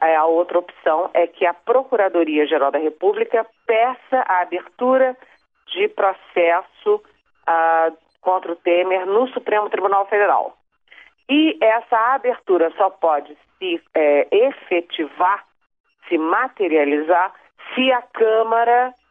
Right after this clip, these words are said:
é, permitir, se a Câmara autorizar, segundo o artigo cinquenta e um da Constituição. E aí,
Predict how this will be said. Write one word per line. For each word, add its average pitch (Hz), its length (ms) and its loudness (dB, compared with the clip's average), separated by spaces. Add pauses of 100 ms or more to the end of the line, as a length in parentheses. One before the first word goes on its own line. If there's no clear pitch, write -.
(380)
é, 190 220 2
permitir, 226 720 -4 (140)
se 185 60 0
a 170 80 0
Câmara 208 460 0
autorizar, 180 680 0
segundo 180 480 0 (260)
o 165 120 2
artigo 170 480 -6
cinquenta 165 400 -2
e 165 40 4
um 170 140 2
da 165 140 0
Constituição. 170 840 -4 (460)
E 247 140 0
aí, 240 400 -2